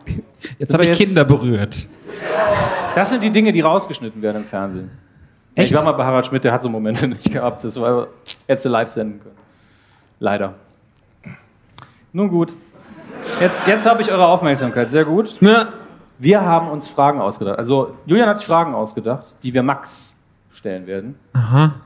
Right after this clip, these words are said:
Speaker 2: Ich habe mir für Max Fragen ausgedacht, die wir <laughs> Julian stellen werden. Was völlig in Ordnung ist, weil ich glaube, ich war sehr gemein.
Speaker 1: Ich hatte zu tun.
Speaker 2: Ja, ja. Ihr habt ja vorher gehört, was er alles macht.
Speaker 1: Also da ist es so, ui, ui, ui.
Speaker 2: Mhm. Hier, da, hoch, oben, unten,
Speaker 1: <laughs> Oh,
Speaker 2: mein
Speaker 1: guck
Speaker 2: Lieber.
Speaker 1: mal hier, da, da ist er.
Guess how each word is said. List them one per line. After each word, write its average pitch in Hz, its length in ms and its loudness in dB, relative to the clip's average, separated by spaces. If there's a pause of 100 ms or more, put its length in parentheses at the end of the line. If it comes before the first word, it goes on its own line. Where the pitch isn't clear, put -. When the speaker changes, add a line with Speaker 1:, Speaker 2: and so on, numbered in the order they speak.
(120)
Speaker 2:
Ich 170 160 2
habe 170 120 2
mir 151 80 -4
für 147 120 -4
Max 143 280 0
Fragen 139 260 2
ausgedacht, 139 480 0
die 120 80 -10
wir 123 80 -4
<laughs> - 0 -
Julian 135 260 0
stellen - 400 -6
werden. 127 300 -2 (440)
Was 143 180 2
völlig 156 260 2
in 143 80 0
Ordnung 139 380 0
ist, 135 260 -2
weil 117 440 2 (340)
ich - 60 -20
glaube, 131 160 0
ich 120 40 -10
war 120 80 -2
sehr 113 140 0
gemein. 98 260 -8
Speaker 1:
Ich 131 80 4
hatte 147 160 0
zu 135 120 -2
tun. 120 340 2 (100)
Speaker 2:
Ja, - 280 -2 (100)
ja. 113 240 -2 (240)
Ihr 127 80 2
habt 156 120 0
ja 175 60 -2
vorher 160 220 0
gehört, 147 160 2
was 131 100 0
er 123 80 2
alles 107 240 0
macht. 95 280 -4 (500)
Speaker 1:
Also 127 220 -4
da 156 240 0
ist 139 100 -2
es 135 100 -8
so, - 120 -6
ui, 151 280 6
ui, 147 120 0 (100)
ui. 147 100 -6 (200)
Speaker 2:
Mhm. 135 340 -2 (400)
Hier, 190 240 4
da, 156 360 4
hoch, 156 260 -2
oben, 147 200 0
unten, 147 240 0
Speaker 1:
<laughs> - 0 -
Oh, 208 240 2
Speaker 2:
mein 139 200 -2
Speaker 1:
guck 135 80 0
Speaker 2:
Lieber. 135 120 2
Speaker 1:
mal 143 120 4
hier, 156 160 4
da, 131 160 2
da 131 120 2
ist 143 120 -2
er. 156 160 0